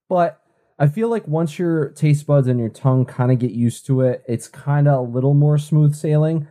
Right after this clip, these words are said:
However, yes, it is a lot more tart than the Goza. It's very different. Um, it is still, uh, thirst quenching while also leaving you a little thirsty. The flavors are there though. I'm really loving the, the guava,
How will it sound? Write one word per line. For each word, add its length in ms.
However, 420
yes, 340
it 160
is 220
a 60
lot 500
more 320
tart 440
than 320
the 80
Goza. 640
It's 160
very 240
different. 640
Um, 400
it 160
is 360
still, 680
uh, 480
thirst 380
quenching 640
while 180
also 480
leaving 400
you 140
a 60
little 280
thirsty. 640
The 100
flavors 540
are 100
there 260
though. 220
I'm 160
really 200
loving 360
the, 340
the 120
guava, 880